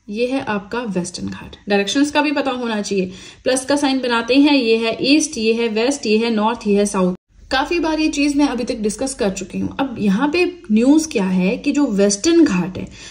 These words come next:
उस side पे soil erosion हो रहा है, जिसके ऊपर study report लेकर आया है आईआईटी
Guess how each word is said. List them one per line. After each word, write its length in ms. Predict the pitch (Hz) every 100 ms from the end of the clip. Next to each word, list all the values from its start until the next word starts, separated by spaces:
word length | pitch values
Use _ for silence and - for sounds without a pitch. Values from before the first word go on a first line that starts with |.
| -
उस 180 | - 370
side 260 | 392 359 349
पे 100 | 392
soil 400 | - 294 262 320
erosion 540 | - 254 240 240 277
हो 220 | 247 214
रहा 260 | 196 185 180
है, 240 | 175 180 - - 202
जिसके 300 | 269 - 339
ऊपर 220 | 330 349
study 360 | - 269 254
report 360 | 277 269 247 240
लेकर 280 | 220 208 214
आया 280 | 208 196 196
है 280 | 202 277 285
आईआईटी 520 | 208 190 185 185 302